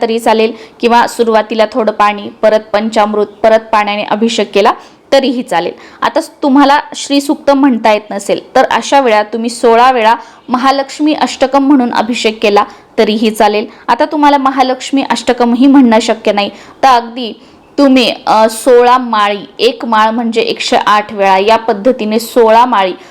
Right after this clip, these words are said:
माता लक्ष्मीचा तुम्हाला जो कोणता मंत्र येत असेल तो मंत्र म्हणत तुम्ही अभिषेक केला तरीही चालेल. म्हणजे तुम्हाला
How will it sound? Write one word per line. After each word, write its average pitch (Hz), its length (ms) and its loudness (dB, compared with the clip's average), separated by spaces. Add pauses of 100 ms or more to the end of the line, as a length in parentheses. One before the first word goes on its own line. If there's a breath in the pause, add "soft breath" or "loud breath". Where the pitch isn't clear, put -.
(160 loud breath)
माता 220 300 0
लक्ष्मीचा 233 600 -2
तुम्हाला 240 420 2
जो 247 360 0
कोणता 247 460 -2
मंत्र 214 340 -4
येत 202 200 0
असेल 202 320 -2
तो 381 520 0
मंत्र 247 280 0
म्हणत 240 240 0 (120)
तुम्ही 226 180 -2
अभिषेक 214 560 -2
केला 202 240 2 (140)
तरीही 208 360 0
चालेल. 220 400 0 (360 loud breath)
म्हणजे 240 240 2
तुम्हाला 269 520 2